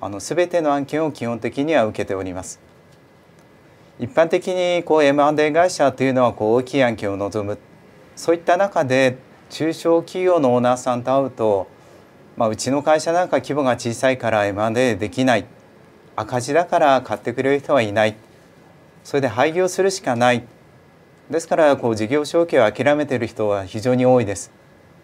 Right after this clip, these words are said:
まあ、そうではなくて、規模が小さいから、赤字だからといって断るんではなく、まあ、すべての案件を受ける。まあ、それでどうにか日本の、こう、中小企業を中心としたエムアンドエー一件でも多く取り組んで、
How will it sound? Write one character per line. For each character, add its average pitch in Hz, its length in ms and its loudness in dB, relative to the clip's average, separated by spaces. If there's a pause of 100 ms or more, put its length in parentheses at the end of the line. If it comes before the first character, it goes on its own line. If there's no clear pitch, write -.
(520)
ま 135 120 0
あ、 127 40 -4
そ 175 200 2
う 185 40 2
で 180 80 4
は 156 140 6
な 147 140 2
く - 100 -16
て、 151 300 4
規 156 180 -2
模 160 80 2
が 143 140 4
小 143 200 -4
さ 143 160 2
い 135 100 2
か 123 120 -4
ら、 113 220 4
赤 117 180 -2
字 131 140 -4
だ 147 100 0
か 160 80 0
ら 143 140 2
と 127 100 -2
い 120 40 -2
っ - 20 -6
て 131 180 -4
断 135 340 0
る 135 120 -2
ん 120 40 -4
で 120 60 0
は 113 80 2
な 131 140 -2
く、 101 300 -4 (340)
ま 120 80 -2
あ、 107 40 -4
す - 160 -6
べ 202 140 2
て 175 140 0
の 131 120 4
案 117 140 0
件 110 160 -2
を 107 60 -2
受 98 100 -12
け 127 100 2
る。 104 180 -4 (840)
ま 131 80 0
あ、 123 40 -2
そ - 140 -4
れ 165 140 4
で 165 260 4
ど 160 140 2
う 190 60 -2
に 196 80 -10
か 139 180 4
日 123 100 0
本 135 220 0
の、 135 100 0
こ 123 180 -2
う、 113 60 -2
中 131 240 -2
小 139 280 -2
企 156 240 -8
業 143 180 6
を 95 140 4 (320)
中 127 160 -4
心 127 240 -6
と 135 100 -4
し - 80 -12
た 151 360 4
エ 110 100 -4
ム 113 100 0
ア 120 100 4
ン 127 100 -2
ド 139 80 0
エ - 20 4 (100)
ー 95 60 -2 (240)
一 - 80 -10
件 127 240 -2
で 123 40 2
も 135 120 0
多 147 80 -2
く - 60 -20
取 123 200 -2
り 120 60 -12
組 127 220 -4
ん - 20 -8
で、 135 260 2